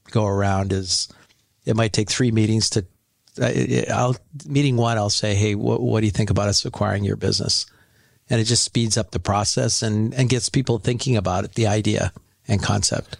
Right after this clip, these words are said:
So it's, um, but it's, i-, you know, we, we have the, we've been very fortunate.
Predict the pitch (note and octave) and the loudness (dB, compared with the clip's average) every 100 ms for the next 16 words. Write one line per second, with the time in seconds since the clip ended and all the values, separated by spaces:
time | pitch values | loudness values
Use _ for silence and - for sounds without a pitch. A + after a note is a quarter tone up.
0 | _ - - G2+ F#2+ F#2 - G#2 G2+ G2 | _ -4 -2 0 0 -2 -2 0 0 -2
1 | - - - - - - _ C#3+ C#3 - | -6 -20 -20 -20 -20 -20 _ -2 0 -2
2 | - D3 D3+ D#3 D#3 C3+ B2 C3 D3 C#3+ | -4 -4 0 0 2 2 2 2 2 0
3 | - E3+ C3 C#3 C#3 A#2+ A#2 A2 A2+ - | -2 -4 0 2 2 0 0 0 -4 -4
4 | C#3 C3+ B2 A2+ A#2+ A#2+ - B2 A2 - | 0 2 0 2 2 0 -2 -2 -2 -2
5 | G#2+ G2+ - | 0 -2 -4